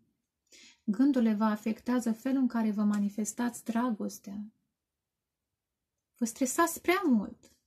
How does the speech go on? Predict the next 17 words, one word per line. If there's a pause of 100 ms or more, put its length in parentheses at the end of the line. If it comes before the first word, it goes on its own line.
(320)
Dragostea
e
aici, (220)
în
preajma
voastră, (120)
că
o
simțiți
deja, (180)
că
e
în
preajmă,
că
e
nemanifestată.